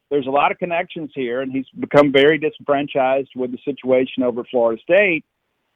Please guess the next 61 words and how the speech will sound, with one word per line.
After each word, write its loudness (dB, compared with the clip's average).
Uh, -4
there, -2
there -2
was -4
some 0
assurances -2
given 2
to -6
him 0
early 0
on 0
that -8
he -4
would -4
be -2
the -2
guy 2
in -10
his -14
class, 2
and -10
now -2
they're -4
shopping -4
for -4
a -8
second -6
quarterback. 0
So -2
since -4
they're 8
looking, 2
he's -2
looking. -4
And 0
he 0
loves 4
the -6
air -2
raid. -6
He's -10
gonna -10
be -6
here. -6
That 0
would -2
be -8
a -12
huge -6
get 4
for -2
State. -8
And -8
there's -2
a -4
lot 8
of -4
people, 2
I 4
think, -6
that, -6